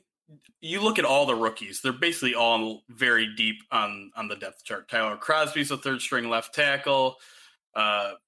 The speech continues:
basically, I mean, Kerryon Johnson, like I mentioned, third or fourth running back. Frank Ragnow is your starter, but you go back, Tracy Walker is the very last listed free safety.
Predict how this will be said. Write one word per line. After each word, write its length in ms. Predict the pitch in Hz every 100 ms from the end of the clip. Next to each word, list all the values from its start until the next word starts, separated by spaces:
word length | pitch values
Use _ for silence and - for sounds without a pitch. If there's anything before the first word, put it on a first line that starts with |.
| _ _ _ _ _
basically, 440 | 165 214 214 165 131
I 100 | 131
mean, 380 | 127 123 117 _ -
Kerryon 240 | 143 123 120
Johnson, 440 | 135 135 135 127
like 160 | 120 123
I 40 |
mentioned, 360 | 120 117 120 110
third 160 | 120
or 80 | 113
fourth 260 | - 117 110
running 240 | 113 113
back. 260 | 110 110 107 _ -
Frank 240 | 160 143
Ragnow 440 | 143 135 127 117 113
is 100 | 113
your 80 | 113
starter, 560 | - 117 107 101 101 _ _ _ -
but 200 | 117 110 _ _ -
you 100 | 120
go 100 | 117
back, 200 | 117 110
Tracy 320 | - 120 123
Walker 340 | 113 131 139 123
is 140 | 117
the 60 | 110
very 240 | 117 120
last 340 | 113 113 113 -
listed 300 | 113 113 -
free 220 | 117 107
safety. 760 | - 202 208 - 190 185 185